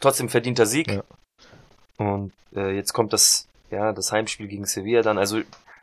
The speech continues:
Speaker 1: wo wir dann später nochmal zu kommen.
Speaker 2: Genau.
Speaker 1: Du hast wirklich die Möglichkeit, auf zwölf Punkte auszubauen aus den ersten vier Spielen und das ist Weltklasse.
Speaker 2: Ja. Ja, aber an sich, ähm, Courtois hat seine Arbeit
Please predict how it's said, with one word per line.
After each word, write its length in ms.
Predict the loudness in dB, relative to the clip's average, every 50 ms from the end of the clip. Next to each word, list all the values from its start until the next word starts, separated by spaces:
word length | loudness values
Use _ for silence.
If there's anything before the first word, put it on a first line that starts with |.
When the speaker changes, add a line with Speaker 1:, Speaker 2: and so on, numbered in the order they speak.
| _ _
Speaker 1:
wo 100 | -8 -2
wir 80 | 0 2
dann 120 | 2 2
später 220 | 2 0 0 0 2
nochmal 140 | 2 0 0
zu 120 | -4 -4
kommen. 220 | 0 0 0 0 0
Speaker 2:
Genau. 220 | -4 -8 -8 -10 -10 -6
Speaker 1:
Du 100 | 0 4
hast 220 | 4 4 4 4
wirklich 240 | 0 -4 -4 -4 -2
die 100 | -2 0
Möglichkeit, 540 | 0 0 0 -2 -2 0 4 4 4 6 4
auf 160 | 2 0 0
zwölf 380 | -2 2 4 4 4 4 2
Punkte 240 | 0 0 2 2 4
auszubauen 440 | 2 2 4 2 0 0 0 0 0
aus 100 | 0 -2
den 100 | 0 0
ersten 220 | 0 0 -2 -4
vier 160 | -6 -6 -4 -4
Spielen 300 | -6 -6 -4 -4 -2 -2
und 100 | -2 -4
das 120 | -4 -4
ist 160 | -2 -2 -2
Weltklasse. 460 | 0 0 2 0 0 0 -2 -6 -10 -12 -16 -18 -18 -16 -14 -14 -14 -14 -16 -16 -20 -20 -20 -20 -6 0
Speaker 2:
Ja. 60 | 4
Ja, 40 | 4 4
aber 240 | 4 2 0 0
an 140 | -2 -2 0
sich, 420 | 2 4 4 4 2 0 -2 -2 -2
ähm, 340 | 0 0 2 2 0 0 -2 -4 -8 -12 -12 -14 -14 -14 -16 -18 -20 -20 -20 -20 -20 -20 -20 _ _ _ _ _ _ _ _ _ -6
Courtois 380 | -2 -2 0 4 6 6 6
hat 100 | 6 4
seine 200 | 2 2 0 2
Arbeit 480 | 2 2 4 4 4 2 0 -6 -14 -14